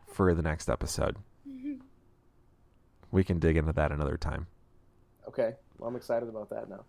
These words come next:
Speaker 1: I got, I got another thing, though. And I even, I even, like, I typed it all up in my notes, and I even saved a picture to help me reference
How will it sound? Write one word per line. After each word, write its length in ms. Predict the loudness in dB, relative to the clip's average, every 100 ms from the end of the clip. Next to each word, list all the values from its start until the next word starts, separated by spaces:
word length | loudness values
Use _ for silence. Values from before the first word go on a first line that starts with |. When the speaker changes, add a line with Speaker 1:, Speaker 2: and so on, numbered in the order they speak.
| -6
Speaker 1:
I 100 | 0
got, 260 | 0 0 -4
I 60 | -4
got 160 | -2
another 300 | 0 -2 -2
thing, 220 | -2 -4 -6
though. 200 | -6 -8 -10 -20 -20 -20 -20 -20 -20 -20 -20 -20 -20 -20 -20 -6
And 120 | 2
I 120 | 6 8
even, 300 | 8 6 6
I 120 | 8
even, 300 | 10 10 6
like, 200 | 4 4 4
I 80 | 2
typed 300 | 4 4 6
it 60 |
all 180 | 8 8
up 140 | 6
in 60 | 2
my 120 | 0
notes, 480 | 2 2 2 -2 -12 -16 -20 -20 -20 -20 -20 -20 -12 2
and 80 | 6
I 120 | 6
even 200 | 6 2
saved 560 | 2 4 6 4 2 -4
a 100 | -4
picture 640 | -4 -4 2 4 4 0 -14 _ _ _ _ _ -10
to 100 | -6
help 220 | 0 0 2
me 340 | 2 2 0
reference 760 | 2 2 4 0 -2 -6 -12